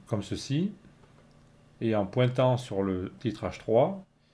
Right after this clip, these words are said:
Et ici, on va s'apercevoir quelque part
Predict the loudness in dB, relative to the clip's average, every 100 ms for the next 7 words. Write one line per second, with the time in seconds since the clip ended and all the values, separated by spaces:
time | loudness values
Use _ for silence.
0 | _ _ _ -4 -2 -4 -8 -4 0 2
1 | 2 0 -2 0 -2 -2 -4 -2 0 2
2 | 2 -2 -6 -6 -6 -8 -6 0 0 0
3 | -6